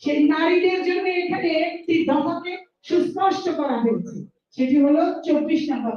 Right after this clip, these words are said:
দফা। চব্বিশ নম্বর দফাতে কি আছে? এখানে এত সুন্দর করে আছে যে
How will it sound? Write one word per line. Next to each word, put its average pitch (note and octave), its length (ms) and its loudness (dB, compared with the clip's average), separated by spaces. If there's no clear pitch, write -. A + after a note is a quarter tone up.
দফা। F#3+ 260 -12
চব্বিশ F4 380 0
নম্বর F#4 260 -6
দফাতে E4+ 420 0
কি F#4 100 -2
আছে? D4+ 160 -2
এখানে D4 240 0
এত C#4 160 -2
সুন্দর E4+ 400 0
করে F4+ 200 -2
আছে D4 260 -4
যে C4+ 100 0